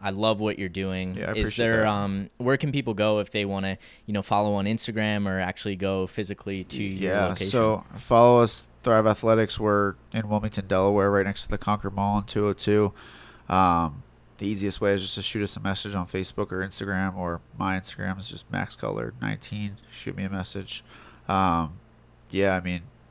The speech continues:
Speaker 2: we do classes, we do personal training, we have twenty-four hour access, open gym. Um, and it's really just trying to create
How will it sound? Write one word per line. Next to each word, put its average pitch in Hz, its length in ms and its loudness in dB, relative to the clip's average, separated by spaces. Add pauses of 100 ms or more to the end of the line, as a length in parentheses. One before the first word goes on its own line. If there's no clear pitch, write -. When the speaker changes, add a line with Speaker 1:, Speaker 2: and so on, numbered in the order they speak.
(140)
Speaker 2:
we 101 100 -4
do 98 160 -2
classes, 92 640 0
we 101 40 -16
do 104 60 -8
personal 92 380 -6
training, 90 400 -4
we 92 80 -4
have 92 160 -4 (460)
twenty-four 98 440 -4
hour 98 180 4
access, 92 480 -2
open 90 280 -6
gym. 90 380 -4 (540)
Um, 85 520 0 (280)
and 90 100 -6
it's - 180 -8
really 95 180 0
just 87 260 -8
trying 85 300 -4
to 85 100 -6
create 78 520 -6